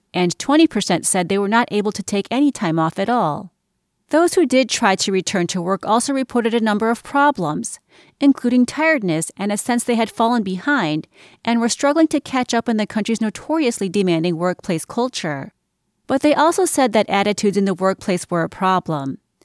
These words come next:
Nine out of ten of the women surveyed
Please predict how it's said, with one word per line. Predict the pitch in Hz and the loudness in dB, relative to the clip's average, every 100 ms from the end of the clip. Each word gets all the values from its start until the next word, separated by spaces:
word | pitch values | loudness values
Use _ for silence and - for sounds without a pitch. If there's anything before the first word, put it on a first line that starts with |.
| _ - _ | _ -20 _
Nine | 180 208 226 | -2 0 4
out | 247 | 4
of | 196 | 2
ten | - - 220 | 0 0 0
of | 190 | 0
the | 185 | 0
women | 190 180 | 0 0
surveyed | 160 254 302 277 165 160 | 0 0 2 2 0 -2